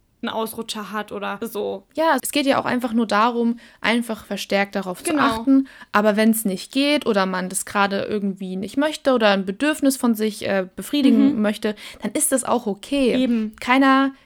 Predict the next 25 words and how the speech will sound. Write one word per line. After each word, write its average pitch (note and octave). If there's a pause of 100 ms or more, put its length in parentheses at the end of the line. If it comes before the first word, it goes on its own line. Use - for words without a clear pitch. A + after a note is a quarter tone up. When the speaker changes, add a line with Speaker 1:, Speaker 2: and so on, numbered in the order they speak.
(160)
Speaker 2:
ist A#3+
perfekt B3+
und G#3+
ich G3+
denke, G#3+
jeder A3
Mensch, G#3
der G3+
versucht, A#3
irgendwas G#3
zu -
machen, C4 (280)
tut C#4
ja A3
schon F3+
was F3
und F#3
geht G#3
einen F#3+
Schritt -
in G#3
die G3
Speaker 1:
Mhm. C#4+
Speaker 2:
richtige C4
Richtung. -